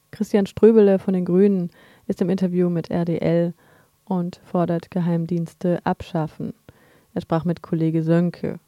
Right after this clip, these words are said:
Außerdem Freiheit statt Angst. Die Aktion steigt am kommenden Samstag, den siebten September, in verschiedenen europäischen Städten,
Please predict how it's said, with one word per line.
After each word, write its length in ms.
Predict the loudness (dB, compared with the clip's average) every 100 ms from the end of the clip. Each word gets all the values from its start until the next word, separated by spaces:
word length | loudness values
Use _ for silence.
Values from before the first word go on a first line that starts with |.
| _ _ _ -8
Außerdem 640 | -8 -6 0 2 2 -2 -8 _ _ -2
Freiheit 400 | 2 4 4 0
statt 220 | -4 -2
Angst. 500 | -2 -4 -10 -20 -12
Die 100 | -6
Aktion 420 | -6 -4 0 0 0
steigt 500 | -4 -4 -4 -6 -6
am 220 | -6 -4
kommenden 400 | -2 -2 -2 -2
Samstag, 560 | -2 -2 -4 -6 -8
den 160 | -4 -4
siebten 760 | -2 -2 -4 _ -8 -6 -6 -8
September, 560 | -8 -2 0 2 0 -2 _ _ _ _ -6
in 100 | -2
verschiedenen 920 | -2 0 0 0 -2 -2 -4 -4 -4
europäischen 600 | -2 -2 -2 -2 -2 -6
Städten, 340 | -6 -6 -6